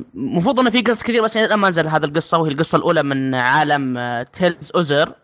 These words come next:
تصنف المانوا كأكشن ومغامرة، وتتكون من جزئين. الجزء الأول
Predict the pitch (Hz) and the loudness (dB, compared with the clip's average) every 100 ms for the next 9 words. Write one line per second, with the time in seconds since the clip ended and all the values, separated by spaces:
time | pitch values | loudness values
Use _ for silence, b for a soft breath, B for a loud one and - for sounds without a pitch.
0 | _ _ - 240 220 175 170 202 196 160 | _ _ -4 -2 0 -2 0 0 2 2
1 | 180 202 - 147 135 143 151 151 202 311 | 2 0 0 0 2 2 2 2 0 0
2 | - b b - - 226 196 160 151 139 | -8 b b -6 -2 0 0 -2 -4 -2
3 | 131 - 156 196 196 180 185 151 | -2 -2 -2 0 2 2 2 0